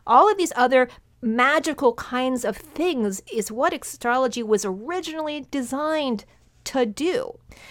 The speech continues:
So I decided if I'm gonna teach charts again a-, and how to use the mechanics of charts, my first class is going to focus on what astrology was originally designed for. We're gonna learn how to use astrology to pick auspicious times for rituals.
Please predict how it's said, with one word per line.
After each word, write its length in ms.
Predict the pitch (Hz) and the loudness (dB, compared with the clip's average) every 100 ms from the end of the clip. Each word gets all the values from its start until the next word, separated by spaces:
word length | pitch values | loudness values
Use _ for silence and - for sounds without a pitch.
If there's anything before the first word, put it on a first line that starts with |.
| - - | -20 -20
So 160 | - 226 | -8 0
I 160 | 294 466 | 2 2
decided 400 | 440 233 196 196 | 4 4 4 2
if 80 | 254 | 0
I'm 140 | 330 | 0
gonna 160 | 294 - | 0 0
teach 320 | - 269 - | -2 -6 -4
charts 320 | 214 208 - | -2 -2 -2
again 440 | 170 165 - - - _ - | -6 -6 -6 -14 -20 _ -12
a-, 60 | |
and 300 | 170 139 202 | -8 -4 -4
how 240 | 202 233 240 | 0 0 2
to 60 | |
use 240 | 220 226 220 | 0 -4 -4
the 80 | 202 | -4
mechanics 600 | 190 - 185 185 208 214 | -4 -6 -6 -6 -6 -8
of 120 | 190 | -8
charts, 420 | - - - - | -8 -8 -8 -6
my 180 | 208 214 | -4 -4
first 440 | - 302 359 - | -6 -4 -2 -2
class 540 | - 202 - - - - - - | -2 0 0 -4 -8 -14 -18 -8
is 120 | 208 | -6
going 260 | 185 202 208 | -2 0 0
to 100 | 202 | -2
focus 800 | - - 233 285 - 214 196 - - | -4 0 2 2 2 0 0 -6 -4
on 600 | 190 190 185 185 180 185 - - _ _ _ _ _ - | 0 2 2 2 2 -2 -6 -20 _ _ _ _ _ -8
what 460 | 185 208 233 269 - | -4 6 8 8 4
astrology 500 | 240 - 226 226 220 | -4 0 0 2 0
was 180 | 196 | -2
originally 380 | 190 175 165 185 | -4 -8 -6 -6
designed 440 | 165 156 143 139 - | -6 -6 -8 -10 -14
for. 260 | - - 190 | -14 -12 -2
We're 240 | 214 320 | 2 4
gonna 260 | 302 277 233 | 2 2 0
learn 460 | 190 214 226 247 | 0 -2 -2 -2
how 180 | 220 226 | -2 -2
to 60 | 214 | -2
use 240 | 202 196 | -2 -4
astrology 560 | 190 - 180 175 170 165 | -4 -2 0 0 0 -4
to 240 | - 165 | -4 -6
pick 340 | - - 254 | -4 -4 -2
auspicious 540 | - 185 - 202 202 190 | 0 0 -2 -6 -4 -6
times 360 | - 175 170 | -6 -6 -6
for 140 | - 165 | -8 -8
rituals. 540 | 165 160 - - - | -6 -8 -12 -14 -16